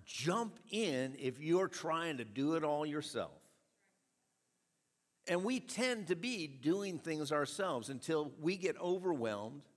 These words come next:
or we get knocked down so many times we can't get up, and we finally call out for help. And God wants us in two thousand twenty-four to make him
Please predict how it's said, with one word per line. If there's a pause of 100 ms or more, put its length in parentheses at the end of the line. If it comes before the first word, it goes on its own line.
(1300)
or
we
get
knocked
down
so
many
times
we
can't (140)
get (100)
up, (540)
and
we
finally
call
out
for
help. (1900)
And
God
wants
us (320)
in
two
thousand
twenty-four (1120)
to
make
him